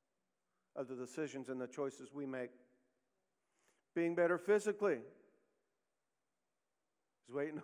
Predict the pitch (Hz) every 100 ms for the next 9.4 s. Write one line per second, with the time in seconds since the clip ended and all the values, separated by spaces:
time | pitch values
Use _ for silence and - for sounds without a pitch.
0 | - - 120 - _ _ _ _ _ -
1 | - 143 - 139 - - - - - _
2 | _ _ - 160 180 170 190 214 214 185
3 | 160 131 123 165 170 165 165 165 151 -
4 | 170 180 151 143 120 113 - - _ _
5 | _ _ _ _ _ _ _ _ _ _
6 | _ _ _ _ _ _ _ _ _ _
7 | _ _ _ _ _ _ 196 190 _ _
8 | _ _ _ _ _ _ _ - _ -
9 | 151 147 139